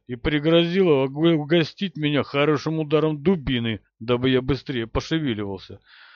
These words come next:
Но где это видано, чтобы так обращались с министрелем?» На лицо Эгвейн стоило посмотреть. Она широко раскрытыми от изумления глазами разглядывала министреля,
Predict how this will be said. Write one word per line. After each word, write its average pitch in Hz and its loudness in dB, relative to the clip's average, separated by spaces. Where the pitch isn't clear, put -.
Но 151 2
где 165 2
это 139 0
видано, 139 0
чтобы 135 -4
так 165 0
обращались 131 0
с - -12
министрелем?» 120 -6
На 135 0
лицо 139 0
Эгвейн 151 0
стоило 135 0
посмотреть. 131 -2
Она 123 -2
широко 147 2
раскрытыми 143 -2
от 127 -2
изумления 139 -2
глазами 139 -2
разглядывала 131 -4
министреля, 139 -4